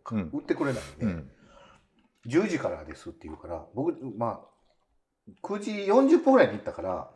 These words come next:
Speaker 2: まあ、あとちょっと待っとこうと思って、
Speaker 1: うん。
Speaker 2: もうすぐやし。ほな、待ってる間にもだんだんしんどくなってくるんですよ。
Speaker 1: うん。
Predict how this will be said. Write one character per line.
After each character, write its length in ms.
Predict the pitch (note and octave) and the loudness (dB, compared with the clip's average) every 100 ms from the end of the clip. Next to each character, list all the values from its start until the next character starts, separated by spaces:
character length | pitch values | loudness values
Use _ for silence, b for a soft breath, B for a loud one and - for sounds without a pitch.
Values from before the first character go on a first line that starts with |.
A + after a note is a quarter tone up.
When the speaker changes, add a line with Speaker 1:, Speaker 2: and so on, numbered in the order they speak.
| - | -4
Speaker 2:
ま 120 | C#3+ | 0
あ、 20 | |
あ 40 | C3+ | 0
と 80 | E3+ | 0
ち 60 | |
ょ 60 | C4+ | 0
っ 20 | |
と 80 | C#3+ | -2
待 160 | G#2 | -4
っ 20 | - | -4
と 80 | |
こ 120 | D3 G#3+ | -2 -2
う 40 | |
と 60 | F2+ | -2
思 140 | D2 | -14
っ 80 | - | -18
て、 160 | - - | -18 -10
Speaker 1:
う 60 | |
ん。 140 | F#2 A2 | -6 -4
Speaker 2:
も 80 | A2+ | -6
う 20 | |
す 100 | G#2 | -10
ぐ 120 | F2+ | -16
や 80 | D#2+ | -18
し。 180 | - _ _ _ _ _ _ _ _ _ _ - | -20 _ _ _ _ _ _ _ _ _ _ -2
ほ 60 | |
な、 60 | C3 | 2
待 180 | D#3+ F3+ | 4 2
っ 40 | |
て 80 | - | 4
る 80 | B3 | 6
間 160 | B3+ | 8
に 60 | B3 | 6
も 80 | C3 | 4
だ 120 | A#2+ | 0
ん 100 | D#3 | 0
だ 100 | A#3 | 0
ん 40 | |
し 120 | - G#2 | -2 -4
ん 40 | |
ど 80 | C#3 | -4
く 60 | |
な 80 | - | -4
っ 40 | - | -10
て 80 | |
く 20 | - | -14
る 80 | |
ん 40 | - | -16
で 60 | |
す 40 | _ | _
よ。 80 | - | -6
Speaker 1:
う 40 | |
ん。 280 | G2 F2 | -4 -4